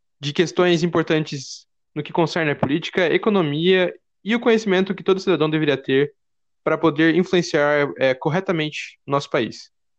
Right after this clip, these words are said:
Hoje nós iremos debater a Lei Complementar um três um, que também é conhecida como a Lei da Transparência ou Lei Caqui-, Capiberibe, Lei número seis mil novecentos e vinte e quatro,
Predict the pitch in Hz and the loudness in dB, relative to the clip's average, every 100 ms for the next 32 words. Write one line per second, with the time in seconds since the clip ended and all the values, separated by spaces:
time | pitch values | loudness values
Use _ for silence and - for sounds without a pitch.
0 | _ _ _ 156 156 175 170 170 175 165 | _ _ _ 2 4 4 4 4 4 2
1 | 160 160 160 156 170 - 139 156 165 156 | 0 0 2 4 4 2 2 2 0 -2
2 | 151 147 147 131 170 196 160 147 180 214 | -2 0 0 0 -2 0 -2 -2 -6 -6
3 | - 160 147 143 139 139 143 135 131 120 | -8 -4 -4 -4 -6 -6 -8 -6 -6 -2
4 | 139 156 160 - 127 139 - 202 - 190 | -2 -2 -6 -4 -4 -4 -6 -8 -4 -2
5 | 202 127 143 185 - _ _ - 170 - | 0 0 -2 -2 -8 _ _ -6 -4 -4
6 | 190 _ _ - 170 185 190 170 120 113 | -10 _ _ -6 -4 -2 0 0 0 -6
7 | - _ _ _ _ _ 139 151 160 156 | -14 _ _ _ _ _ 2 2 2 2
8 | 147 - - 151 131 151 214 196 147 190 | -2 -4 -2 0 0 2 4 2 0 -2
9 | 196 185 190 - 120 - | -2 -2 -4 -2 -2 -2